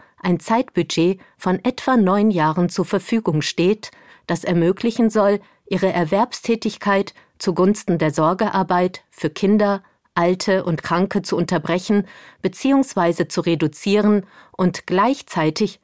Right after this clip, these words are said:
während dieser Zeit finanziell abgesichert zu sein.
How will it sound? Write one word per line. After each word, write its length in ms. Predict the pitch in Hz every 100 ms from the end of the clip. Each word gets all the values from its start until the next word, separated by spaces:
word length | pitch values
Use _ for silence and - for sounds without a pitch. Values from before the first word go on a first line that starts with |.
| _ -
während 360 | 185 185 185
dieser 300 | 240 262 269
Zeit 340 | 269 160 156 156
finanziell 580 | 180 185 185 - 220 214
abgesichert 680 | 175 - 156 151 - 139 -
zu 140 | -
sein. 440 | 135 139 127 135